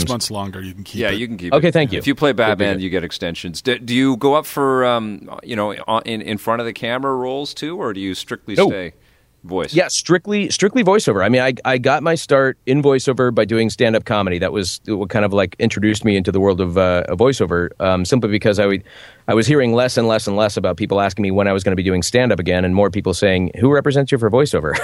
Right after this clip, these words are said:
Speaker 1: <laughs>
Speaker 3: All
Speaker 1: And so I
Speaker 3: right.
Speaker 1: went, "Okay, I need to look into that." I, I did a lot of, like, characters and voices in my act, and I think people kinda picked up on that. Um, and, uh, you know, I, for the most part, I, I have no desire to do, to do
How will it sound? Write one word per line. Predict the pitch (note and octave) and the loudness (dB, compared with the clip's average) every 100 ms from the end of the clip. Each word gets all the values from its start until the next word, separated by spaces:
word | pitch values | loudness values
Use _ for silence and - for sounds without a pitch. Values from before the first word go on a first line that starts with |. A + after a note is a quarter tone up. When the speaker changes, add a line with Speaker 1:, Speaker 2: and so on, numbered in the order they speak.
| - | 0
Speaker 1:
<laughs> | D3+ - | -2 0
Speaker 3:
All | G#2 | -2
Speaker 1:
And | - | 2
so | A#2 | 2
I | |
Speaker 3:
right. | A2+ | 0
Speaker 1:
went, | G#2+ - - - C#3 | -6 -8 -12 -14 -2
"Okay, | F#3 D#3+ D#3+ | 0 2 2
I | C3 D3 | 2 0
need | |
to | C#3 | 2
look | C#3 C3 | 2 2
into | A#2+ | 2
that." | F2+ | 2
I, | A#2+ - | 0 0
I | |
did | D#3 | 2
a | F3+ | 2
lot | D#3+ C#3 | 2 2
of, | |
like, | A#2+ G#2+ | -2 -2
characters | A#2 A2+ A2+ A2+ | -4 -4 -4 -4
and | G#2 | -2
voices | G2+ G2+ A2 | 0 0 -2
in | G2+ | -2
my | G2 | 2
act, | B2+ C3 F#2+ F2+ | 2 2 -2 -4
and | G2+ | -6
I | |
think | F#2 G#2 | -4 -6
people | G2 A2 F#2+ F#2+ - - _ _ | -6 -4 -2 -2 -6 -14 _ _
kinda | - F#2+ | -2 -2
picked | A2 - | 0 0
up | - | 0
on | F2+ | 0
that. | F2+ A2+ - - | 0 -2 -4 -2
Um, | - G#2+ G2+ G#2 G#2 - _ A2+ | 0 2 2 0 -2 -8 _ 0
and, | A#2 A#2 | 2 2
uh, | A#2 A2+ A2+ G#2+ E2 | 2 2 2 0 -2
you | A#1+ - C#3+ B2 | -8 -10 -2 0
know, | A2 | 2
I, | A#2 A#2 - - - - - _ | 2 0 -6 -20 -20 -20 -20 _
for | - | 0
the | D#3 | 2
most | F3+ F3 | 2 2
part, | C3 | 2
I, | B2+ - | 0 -2
I | E3 | -4
have | G#3+ C3+ | -2 0
no | B2 D3+ | 2 2
desire | E3 A2+ A#2 C#3+ A2 | 2 2 2 2 0
to | |
do, | E2+ G2+ G2 | -2 -4 -4
to | F#2+ F#2+ | -6 -4
do | G#2+ | -4